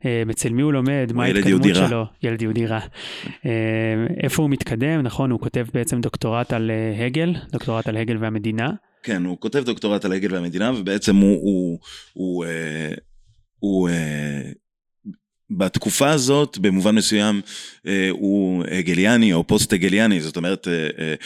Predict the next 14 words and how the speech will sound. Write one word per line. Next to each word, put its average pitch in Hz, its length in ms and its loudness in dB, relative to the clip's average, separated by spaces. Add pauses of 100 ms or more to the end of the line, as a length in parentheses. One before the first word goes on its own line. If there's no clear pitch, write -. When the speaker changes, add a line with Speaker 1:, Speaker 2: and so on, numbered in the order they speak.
(140)
Speaker 2:
הוא 95 100 0
מאוד 127 160 6
מושפע 113 400 2
מהמחשבה 90 480 2
של 85 200 2
הגל, 127 420 2
ודרך 95 580 0
אגב, 104 120 4
ההשפעה 95 280 2
הזאת 104 180 0
תמשיך 95 360 2
הלאה. 95 200 4
אה, - 380 -8
אנחנו, 85 420 0